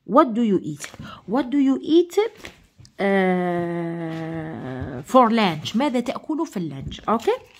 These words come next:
نكملوا هذه. Yes, I do. مادام عطالك yes, I do، هذه do نبداو بها. واش نقولوا؟ Do وهذه I.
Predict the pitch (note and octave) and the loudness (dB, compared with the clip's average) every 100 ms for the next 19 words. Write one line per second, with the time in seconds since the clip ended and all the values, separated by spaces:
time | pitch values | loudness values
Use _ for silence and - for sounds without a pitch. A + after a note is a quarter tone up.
0 | - - - _ _ - _ _ _ _ | -20 -20 -20 _ _ -20 _ _ _ _
1 | _ - F3+ G#3 C#4 A#3 F3 D3+ - G3 | _ -6 -6 2 4 6 2 -2 -10 2
2 | D4+ A#4 C#4+ - - G3+ F#3 F3 D#4 F#3 | 4 6 4 2 -2 2 2 6 6 6
3 | E3 F#3 G#3 G#3 G3+ G3+ G3+ G#3+ F#3 - | 2 0 2 0 2 -2 0 -2 -2 -4
4 | F#3 F#3 F4 F3+ F3+ F#3 G3 A3 D#4+ A3 | -4 0 0 0 -2 0 0 2 2 2
5 | F#3+ F3 D#3 C#3+ - _ _ _ _ - | 2 0 -2 -6 -18 _ _ _ _ -8
6 | F#3 G#3+ F3+ D#3+ C#3+ - C#3 C#3+ B3 F4+ | 0 2 2 0 -4 -10 -14 0 4 4
7 | - _ - - - - E3+ G#3+ A3+ - | 2 _ -20 -20 -20 -8 -2 0 0 -2
8 | C#3+ | -10